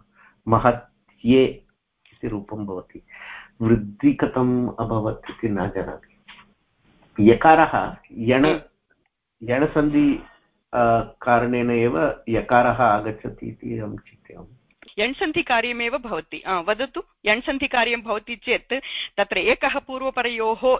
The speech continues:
Speaker 2: इति नियमः नास्ति, केवलम् ईकारस्य स्थाने एव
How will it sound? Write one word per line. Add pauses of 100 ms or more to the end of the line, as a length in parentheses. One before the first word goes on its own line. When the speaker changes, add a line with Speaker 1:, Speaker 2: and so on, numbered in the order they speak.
Speaker 2:
इति
नियमः
नास्ति, (280)
केवलम् (200)
ईकारस्य
स्थाने
एव